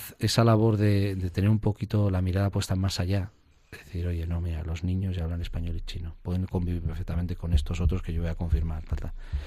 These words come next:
Entonces siempre cuesta, ¿eh? <clears throat> A nivel,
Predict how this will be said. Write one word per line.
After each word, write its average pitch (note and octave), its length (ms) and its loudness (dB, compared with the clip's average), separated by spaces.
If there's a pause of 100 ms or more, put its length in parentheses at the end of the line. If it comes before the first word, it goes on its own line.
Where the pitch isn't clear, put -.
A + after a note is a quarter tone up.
(240)
Entonces A2+ 200 2
siempre B2 300 4
cuesta, F2 420 0
¿eh? A#2 80 -2 (320)
<clears throat> - 1300 -2
A C3 80 4
nivel, C#3 280 6